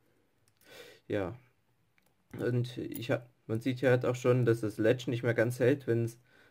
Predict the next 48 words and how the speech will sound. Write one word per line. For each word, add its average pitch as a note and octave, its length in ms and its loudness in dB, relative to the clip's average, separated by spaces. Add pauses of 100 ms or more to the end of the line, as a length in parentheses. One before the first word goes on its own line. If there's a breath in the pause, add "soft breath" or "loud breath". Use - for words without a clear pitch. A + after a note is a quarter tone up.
so A2 180 2
offen A#2+ 260 2
ist, B2+ 240 -6
weil G#2+ 220 2
hier A2+ 320 0
halt G2+ 380 -4 (100)
schon A2+ 260 0
sich A2+ 180 -4
sehr A#2 140 2
viel G#2 140 0
abgenutzt A2+ 480 -2
hat G#2+ 140 -4
an G#2+ 120 0
diesen G2+ 340 -6 (500 soft breath)
Punkten, A2 640 -4 (220)
wo G#2+ 160 -2
ich, G#2 120 -6 (140)
wo, A2 220 -8 (200)
wo A#2 60 -6
das G#2 180 -4
halt G#2 160 0
aufeinander A2 380 0
trifft. - 260 -8 (440 loud breath)
Und - 100 -6
deswegen, A#2 420 2
äh, A2+ 120 2
quietscht C3 400 -4
das B2+ 160 -2
Latch B2+ 240 2
hier A#2+ 180 0
auch C#3+ 180 0
so C#3 280 -4
und A#2+ 260 0
hält B2 220 0
nicht A2+ 140 -4
mehr G#2 100 -2
fest. - 360 -2 (1000 loud breath)
Weil G#2+ 300 4
die G#2 220 -2
Handles A2+ 480 2
sich A2+ 160 -2
halt G#2+ 160 -2
einfach A2+ 280 0
inzwischen A#2 640 -4
schon A#2 200 0
zu A#2 120 -4
nahe A2 240 0
stehen. G2 320 -4